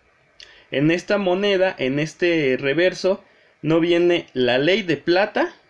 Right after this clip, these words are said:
que normalmente las monedas, recordarles, viene la leyenda de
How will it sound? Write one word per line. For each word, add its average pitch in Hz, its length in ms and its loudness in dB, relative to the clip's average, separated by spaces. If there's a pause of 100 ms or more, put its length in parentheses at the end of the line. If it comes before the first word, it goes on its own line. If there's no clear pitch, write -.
(100)
que 131 100 -2
normalmente 147 640 0
las 123 220 -4
monedas, 135 440 -2
recordarles, 131 680 -4 (320)
viene 147 420 0
la 139 160 2
leyenda 139 680 -2
de 110 280 -4